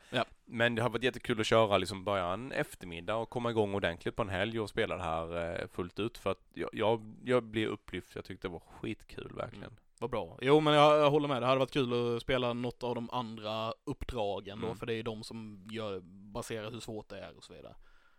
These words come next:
Speaker 1: Vilket, baserat på vilket uppdrag man väljer.
Speaker 2: Mm.
Speaker 1: Fan!
Speaker 2: Jag, jag var inte
Speaker 1: Jag
Speaker 2: så
Speaker 1: pratar
Speaker 2: långt
Speaker 1: omvänt idag, jag
Speaker 2: Ja.
Speaker 1: fucking Yoda.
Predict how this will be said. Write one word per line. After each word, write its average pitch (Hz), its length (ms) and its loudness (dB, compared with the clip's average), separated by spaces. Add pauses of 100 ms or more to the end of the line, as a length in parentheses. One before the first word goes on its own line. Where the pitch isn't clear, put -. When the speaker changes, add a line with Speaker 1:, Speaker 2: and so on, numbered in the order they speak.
(180)
Speaker 1:
Vilket, 110 340 -10
baserat 127 460 0
på 123 60 -12
vilket 117 220 -10
uppdrag 107 240 -10
man 95 100 -14
väljer. 101 200 -6
Speaker 2:
Mm. - 200 -8
Speaker 1:
Fan! 131 380 4
Speaker 2:
Jag, 117 80 -6
jag 113 80 6
var 139 80 6
inte 147 160 0
Speaker 1:
Jag 127 100 2
Speaker 2:
så - 100 6
Speaker 1:
pratar 175 160 8
Speaker 2:
långt 208 120 10
Speaker 1:
omvänt 123 340 4
idag, 120 160 6
jag 131 80 4
Speaker 2:
Ja. - 40 0
Speaker 1:
fucking 175 340 4
Yoda. 117 340 6